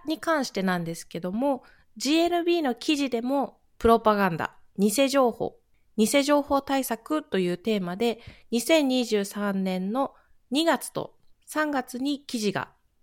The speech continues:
アップされていますので、ぜひそちらも合わせて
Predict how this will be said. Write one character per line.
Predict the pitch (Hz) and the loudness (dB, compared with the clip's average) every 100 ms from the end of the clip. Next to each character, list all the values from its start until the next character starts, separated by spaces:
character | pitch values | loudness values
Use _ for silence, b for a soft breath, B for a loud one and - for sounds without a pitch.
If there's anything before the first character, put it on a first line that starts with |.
| _ _ _ - | _ _ _ -6
ア | 196 | -6
ッ | - | -4
プ | - | -6
さ | 170 | -4
れ | 170 | -4
て | 185 | -4
い | 185 | -4
ま | 196 | -4
す | 196 180 | -6 -8
の | 180 | -4
で、 | 214 208 _ _ | -4 -4 _ _
ぜ | - | -2
ひ | 285 269 - - | 2 0 -2 -10
そ | - 208 | -6 -4
ち | 202 | -2
ら | 202 | 0
も | 190 | 0
合 | 185 | 0
わ | 214 | 0
せ | 220 220 | -2 -4
て | 302 277 | -2 -2